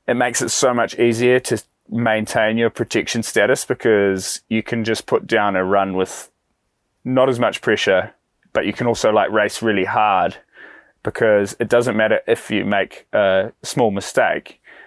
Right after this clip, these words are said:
Um, you're still in the final.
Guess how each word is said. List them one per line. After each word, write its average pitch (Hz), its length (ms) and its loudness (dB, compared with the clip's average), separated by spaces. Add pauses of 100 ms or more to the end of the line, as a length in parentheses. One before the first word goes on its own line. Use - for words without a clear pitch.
(220)
Um, 98 640 0 (640)
you're 117 100 0
still 110 440 0
in 113 180 2
the 95 60 0
final. 104 540 0